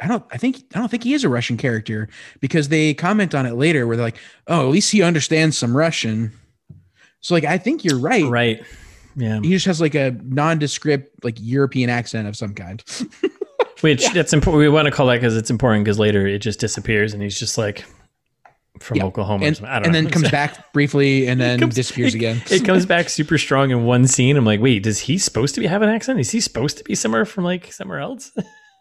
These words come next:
Speaker 1: Yeah, it's, uh, it's like The Great Wall, the, uh, the
Speaker 2: Yeah.
Speaker 1: Matt Damon one. Have you, you've seen that one, right? Have we talked about the accent before?
Speaker 2: I have not watched that.
Speaker 1: Oh, lucky you. It's, the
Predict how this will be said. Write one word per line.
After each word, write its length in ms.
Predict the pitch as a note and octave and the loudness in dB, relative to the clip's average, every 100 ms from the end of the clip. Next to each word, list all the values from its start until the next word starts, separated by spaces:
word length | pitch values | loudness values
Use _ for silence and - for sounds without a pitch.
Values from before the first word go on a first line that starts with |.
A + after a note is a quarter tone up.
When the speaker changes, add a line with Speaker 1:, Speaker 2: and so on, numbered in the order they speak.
| _ | _
Speaker 1:
Yeah, 200 | C3+ G2+ - | -6 -6 -4
it's, 260 | D3 - | -4 0
uh, 220 | F3 D#3 D3+ | 2 2 2
it's 100 | D3+ | 2
like 140 | G3+ | 0
The 60 | G3 | 0
Great 260 | D3+ E3 C3+ | 0 2 2
Wall, 360 | C3 A2 G#2 - - | 2 0 -4 -12 -16
the, 460 | B2+ D3 C3 B2 | -16 -8 -4 0
uh, 220 | B2 A#2+ | 0 -2
the 100 | A#2+ | -2
Speaker 2:
Yeah. 60 | C3+ | -2
Speaker 1:
Matt 100 | C3+ | 0
Damon 260 | B2+ C3+ D3 | 0 2 2
one. 260 | D3 D#3 D3 | 2 0 0
Have 120 | C#3 | 2
you, 140 | F3+ - - - | 0 0 -20 -6
you've 160 | F#3 A#3+ | -2 0
seen 180 | E3+ C#3 | 2 2
that 100 | A#2+ | 0
one, 80 | A#2 | 0
right? 220 | B2 C3 | 0 0
Have 100 | C3+ | 0
we 60 | |
talked 240 | F3 E3 E3 | 0 0 2
about 140 | D#3+ | 2
the 100 | D3+ | 2
accent 340 | C3+ - D3 C#3+ | 0 0 -2 0
before? 340 | C#3 D3 D3 - | 0 2 0 -2
Speaker 2:
I 100 | D#3+ | -8
have 160 | E3 | -8
not 400 | D#3 C#3 C3+ B2+ | -8 -6 -4 -2
watched 280 | B2+ A#2 - | 0 0 -2
that. 260 | G2 F#2+ - C#3 C3 _ _ _ _ _ _ - | -6 -8 -6 -6 -6 _ _ _ _ _ _ -6
Speaker 1:
Oh, 180 | A#2+ G#2+ | -4 -2
lucky 260 | B2+ C3 | -2 0
you. 320 | A2 G#2+ F#2+ F#2 | -2 0 -2 -4
It's, 360 | - B2+ - - _ _ _ _ - | -2 -2 -2 -8 _ _ _ _ -6
the 320 | C3 B2+ A#2 | -2 0 -2